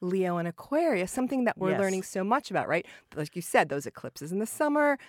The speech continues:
Speaker 1: these eclipses now, and even two out of the three eclipses, um, that will occur this coming summer,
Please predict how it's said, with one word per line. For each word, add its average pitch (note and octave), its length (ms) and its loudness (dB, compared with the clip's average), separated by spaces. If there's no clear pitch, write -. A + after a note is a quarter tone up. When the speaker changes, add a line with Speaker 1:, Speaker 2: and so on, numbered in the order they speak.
Speaker 1:
these E3+ 140 -6
eclipses D#3+ 460 -8
now, F#3 360 2
and G#3+ 120 2
even B3+ 260 0
two E4 300 -2
out E4+ 120 4
of D4+ 80 0
the C#4 100 -4
three C4 280 -4
eclipses, A3 880 -2
um, G#3+ 300 4
that G3 240 2
will G#3+ 180 2
occur G#3 540 -2
this C4 240 -2
coming F3 420 -6
summer, C#3+ 460 -4